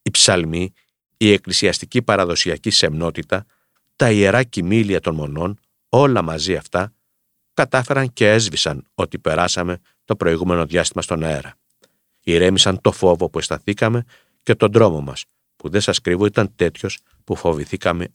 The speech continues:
ακόμη και για τα χειρότερα. Για την ιστορία να αναφέρουμε ότι μερικά χρόνια αργότερα από το συγκεκριμένο περιστατικό, που λίγο έλειψε λόγω των ισχυρών καιρικών συνθηκών να ακυρωθεί, στην ίδια περιοχή, στη θάλασσα της Ιθωνίας,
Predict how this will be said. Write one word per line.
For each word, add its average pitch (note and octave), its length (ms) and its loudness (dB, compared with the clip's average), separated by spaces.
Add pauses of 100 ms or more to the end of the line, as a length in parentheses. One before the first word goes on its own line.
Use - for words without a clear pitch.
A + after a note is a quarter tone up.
ακόμη D#2+ 440 -4
και E2+ 120 -2
για D#2+ 120 -2
τα D#2+ 100 -2
χειρότερα. - 600 -8 (380)
Για F2 220 -2
την E2+ 140 -4
ιστορία F#2+ 480 2
να A2 160 0
αναφέρουμε D2 720 -2 (400)
ότι D#2+ 400 -4
μερικά D#2+ 480 0
χρόνια G#2 420 2
αργότερα D2+ 600 -4 (300)
από - 180 -6
το - 60 -6
συγκεκριμένο E2+ 560 -4
περιστατικό, D2+ 720 -4 (320)
που C3+ 120 2
λίγο G#2 260 6
έλειψε F#2+ 340 2
λόγω F#2+ 200 0
των F2 240 -2 (140)
ισχυρών F2 460 -2
καιρικών E2 340 -2
συνθηκών D#2+ 520 -4
να E2+ 160 -2
ακυρωθεί, D#2 600 -6 (300)
στην - 240 -8
ίδια G#2+ 240 2
περιοχή, F2+ 580 0 (400)
στη - 220 -4
θάλασσα G#2+ 420 0
της - 200 -2
Ιθωνίας, D#2 600 -4